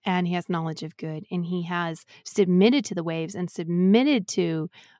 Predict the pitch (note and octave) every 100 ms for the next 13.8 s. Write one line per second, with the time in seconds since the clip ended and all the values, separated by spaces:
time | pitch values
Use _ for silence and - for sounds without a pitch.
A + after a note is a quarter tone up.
0 | - D#3 D3 C#3+ - _ _ _ _ -
1 | G3 - - A#3 G#3 - G3 D#3+ - D#3+
2 | E3+ - _ _ - G3+ F#3+ F3+ F3+ E3+
3 | - - F3+ E3+ - G3 F#3+ D#3+ D3+ E3+
4 | E3 - E3 - E3 D3+ - - - -
5 | G#3+ A3 C4 A3 F#3 - A3 - F#3+ -
6 | G#3 F#3 F3 - E3 - D3+ D3 F3+ D#3
7 | - - F#3+ E3+ - E3 - D#3+ D3 D#3
8 | C3+ - _ _ _ - - F#3+ G3 G3+
9 | G3 G3 F3 - G3 - G3+ F#3 E3 E3
10 | G3+ F#3 - F#3 - E3 - D#3 F3 D#3+
11 | D3+ E3 - D3+ - E3 D#3 E3 - _
12 | - G#3+ F#3 F#3 E3+ - G#3 F#3+ D#3+ D#3+
13 | - D#3+ - D#3 C#3+ - B2 -